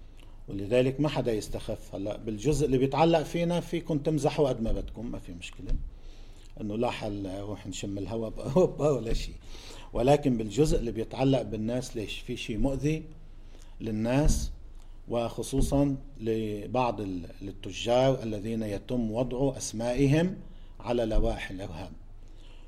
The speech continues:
وفي بعض الأماكن يمكن أن تصادر أموالهم أو أصولهم أو مشاكل. هذا الجزء أنا بحب أقول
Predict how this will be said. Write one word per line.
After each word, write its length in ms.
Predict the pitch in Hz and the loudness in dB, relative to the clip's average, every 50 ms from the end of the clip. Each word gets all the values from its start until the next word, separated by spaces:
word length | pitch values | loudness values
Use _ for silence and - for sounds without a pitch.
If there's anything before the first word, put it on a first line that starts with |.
| - - | -14 -6
وفي 260 | 117 113 113 - 127 113 | -4 -4 -2 0 0 2
بعض 260 | 117 123 120 120 117 | 4 4 4 4 0
الأماكن 600 | 113 113 113 113 117 127 131 127 - 127 120 117 | 0 0 0 2 4 2 2 2 2 0 0 0
يمكن 360 | 117 117 113 - - 107 104 | 0 -2 -2 -2 -4 -4 -4
أن 140 | 101 95 - | -4 -6 -6
تصادر 600 | 101 95 - 120 123 123 107 113 113 107 92 101 | -8 -8 -4 0 0 0 2 0 -2 -2 -2 -2
أموالهم 680 | 101 95 101 117 131 135 135 131 117 135 131 120 120 120 | -4 0 2 4 6 6 4 4 2 0 -2 -2 -2 -6
أو 180 | 113 104 - 104 | -8 -10 -10 -10
أصولهم 680 | 110 - - 127 131 135 135 135 123 131 131 135 135 135 - | -12 -6 -2 0 2 4 4 4 4 2 0 0 -2 -4 -6
أو 100 | 110 98 | -6 -6
مشاكل. 480 | 92 90 87 - - - - - - - - - - - - - - - - - - - - - - - - - - - - - - - - - - - - - - - - - - - | -6 -6 -6 -8 -10 -10 -14 -16 -16 -16 -16 -16 -16 -16 -16 -16 -16 -16 -16 -16 -16 -16 -16 -16 -16 -14 -14 -14 -14 -14 -14 -16 -14 -14 -16 -16 -16 -16 -16 -16 -14 -14 -14 -14 -4 6
هذا 300 | 170 190 202 190 190 190 | 10 12 12 12 12 10
الجزء 640 | 175 160 147 131 120 110 131 180 190 165 196 175 - - - - - - - - - - - - - - 139 | 12 12 10 8 8 8 8 8 8 8 6 2 2 -4 -12 -14 -16 -16 -16 -16 -16 -16 -16 -16 -12 -2 2
أنا 160 | 151 165 160 | 2 4 4
بحب 320 | 139 - - 147 131 110 | 2 4 2 2 2 2
أقول 340 | 117 131 131 135 135 135 139 | 0 2 4 6 6 4 2